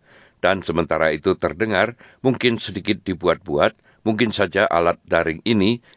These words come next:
bisa mengubah hidup. Menteri Perawatan Usia Ken Wyatt menggambarkan situs web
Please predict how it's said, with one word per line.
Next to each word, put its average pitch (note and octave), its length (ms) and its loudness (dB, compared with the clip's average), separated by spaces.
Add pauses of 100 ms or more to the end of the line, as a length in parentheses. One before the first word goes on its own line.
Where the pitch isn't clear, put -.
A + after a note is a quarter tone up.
bisa G2+ 320 2
mengubah F#2 400 0
hidup. F2+ 400 0 (240)
Menteri C#3+ 400 2
Perawatan A2 480 2
Usia G2+ 480 0
Ken F2+ 320 -4
Wyatt F2 400 2
menggambarkan G#2 800 0
situs - 400 -6
web F#2+ 160 4